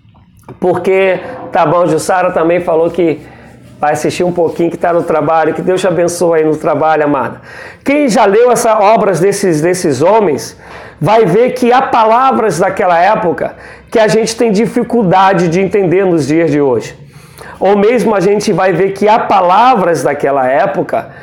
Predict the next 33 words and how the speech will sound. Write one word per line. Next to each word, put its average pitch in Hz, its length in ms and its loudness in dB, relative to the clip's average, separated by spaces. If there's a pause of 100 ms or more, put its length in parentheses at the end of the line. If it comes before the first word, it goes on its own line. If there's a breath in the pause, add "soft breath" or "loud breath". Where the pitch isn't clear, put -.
(300 loud breath)
que 185 100 -2
elas 202 260 2
não 214 140 2
se 226 240 -2
enca-, 226 720 2
elas 202 260 0
têm 214 180 0
mais 247 380 2
significados 202 1080 0
do 180 120 -2
que, 226 140 -2 (580 loud breath)
é, 190 760 2
é, 220 80 0
tem 202 180 0
mais 240 160 2
significado 214 640 0
nos 214 160 2
dias 226 340 2
de 180 80 2
hoje. 185 400 2
Eu, 190 180 2
uma 196 200 2
das, 190 340 0
uma 208 180 0
expressão 220 540 -2
que 220 140 0
eu 170 180 0 (320 loud breath)
acho 196 340 0
fácil 220 480 0
da 175 140 2
gente 190 260 0
explicar 160 560 -2
isso 196 320 -2